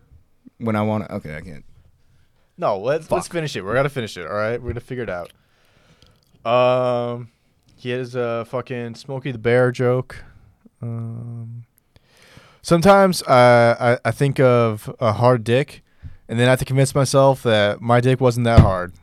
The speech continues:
Speaker 1: N-, no. We're
Speaker 2: No?
Speaker 1: al-, almost there.
Speaker 2: Almost?
Speaker 1: Almost, almost fucking there.
Speaker 2: Okay.
Speaker 1: Okay. Sometimes I wake up in the middle of the night and I think my dick is hard. But when I get <laughs> up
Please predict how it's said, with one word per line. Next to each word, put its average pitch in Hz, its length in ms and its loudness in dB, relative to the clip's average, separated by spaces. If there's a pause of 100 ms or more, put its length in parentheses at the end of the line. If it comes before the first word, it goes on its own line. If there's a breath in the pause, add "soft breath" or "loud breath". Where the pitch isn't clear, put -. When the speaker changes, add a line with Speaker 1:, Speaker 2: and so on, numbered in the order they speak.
(320)
Speaker 1:
N-, 135 160 -20 (300)
no. 113 300 -16
We're 113 80 -12
Speaker 2:
No? 127 160 2
Speaker 1:
al-, 131 40 -2
almost 180 480 8
there. 170 320 8 (140)
Speaker 2:
Almost? 180 260 8
Speaker 1:
Almost, 185 300 8
almost 156 400 6
fucking 139 420 2
there. 110 180 -6
Speaker 2:
Okay. 147 500 4
Speaker 1:
Okay. - 240 -16 (180)
Sometimes 113 1080 0 (400)
I 107 60 -10
wake 117 200 -2
up 107 60 -6
in 117 40 -2
the 117 80 2
middle 113 220 0
of 98 60 0
the 98 60 0
night 92 280 -4 (680)
and 76 100 -16
I - 40 -14
think - 260 -2
my 98 80 -2
dick 98 200 -4
is 147 120 4
hard. 139 260 -2 (1900)
But 120 100 -6
when 123 140 -2
I 113 60 -4
get 151 260 2
<laughs> - 80 -8
up 214 160 0